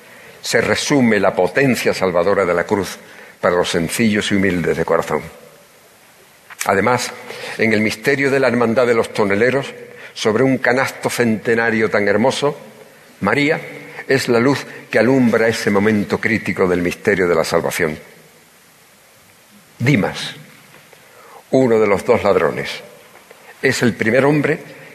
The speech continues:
que de manera tan inesperada como sencilla creyó: "Acuérdate de mí".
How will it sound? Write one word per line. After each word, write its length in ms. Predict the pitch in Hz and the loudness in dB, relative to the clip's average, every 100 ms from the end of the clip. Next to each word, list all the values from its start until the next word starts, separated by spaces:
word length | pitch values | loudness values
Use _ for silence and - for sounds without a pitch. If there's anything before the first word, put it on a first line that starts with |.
| - | -4
que 120 | 123 | 0
de 100 | 107 | 2
manera 380 | 101 113 127 127 | 2 2 2 0
tan 180 | 127 123 | 0 0
inesperada 840 | 117 113 - 113 107 104 95 95 | 0 0 -2 0 2 2 0 0
como 240 | 110 98 98 | 0 0 0
sencilla 600 | 98 95 - 117 113 113 | -2 -4 -2 -2 0 0
creyó: 360 | 107 101 87 - - - - - - - - - | 0 0 -2 -6 -18 -20 -20 -20 -20 -20 -20 -10
"Acuérdate 720 | 85 - 107 101 92 90 82 | -8 -2 0 0 0 0 0
de 120 | 80 78 | -2 -2
mí". 180 | 76 | -6